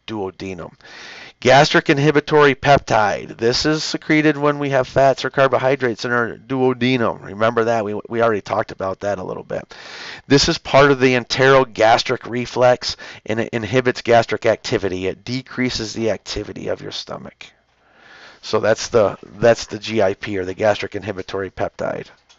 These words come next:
Cholecystokinin, we already talked about. The cholecystokinin tells the gallbladder to contract, and bile goes down into your duodenum. And that bile emulsifies the fat. The C C K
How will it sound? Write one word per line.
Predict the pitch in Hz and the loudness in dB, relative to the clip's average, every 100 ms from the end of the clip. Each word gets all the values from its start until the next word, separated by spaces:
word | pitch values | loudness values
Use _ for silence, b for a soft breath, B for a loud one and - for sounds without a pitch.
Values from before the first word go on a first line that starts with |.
| b b b b b b b b _ _ _ _ _ _ _ _ _ _ _ - - - | b b b b b b b b _ _ _ _ _ _ _ _ _ _ _ -16 -14 0
Cholecystokinin, | 127 127 - 123 123 120 127 147 | 4 4 2 -2 -2 2 4 4
we | 135 | 2
already | 110 107 | 2 2
talked | - 131 151 | 4 2 4
about. | 143 151 147 | 4 4 2
The | |
cholecystokinin | - 110 110 - 107 104 - 113 117 113 _ B B B B - | -6 -4 -4 -6 -10 -8 0 0 0 -4 _ B B B B 0
tells | 135 113 | 4 4
the | 104 | 4
gallbladder | 107 104 104 113 113 | 4 4 6 4 4
to | 107 | 0
contract, | - 95 - 117 120 - - | -6 -6 0 2 2 0 -12
and | 104 95 | -12 -10
bile | - 107 110 101 | 2 4 6 4
goes | 101 98 95 | -2 -10 -2
down | 101 104 | -2 -2
into | 98 95 | -4 -10
your | 95 | -12
duodenum. | 90 95 90 92 92 107 101 _ _ b b b b b | -10 -8 -8 -8 -12 -14 -18 _ _ b b b b b
And | - 95 | -10 -4
that | 92 - | -4 -2
bile | 98 95 98 | 2 4 4
emulsifies | 90 92 90 - 87 92 90 - | 0 -4 -4 -4 -8 -6 -6 -8
the | - | -16
fat. | - 90 80 - | -10 -8 -8 -10
The | 104 | -8
C | - 123 | -6 -4
C | 110 127 | -6 -6
K | - 123 | 0 0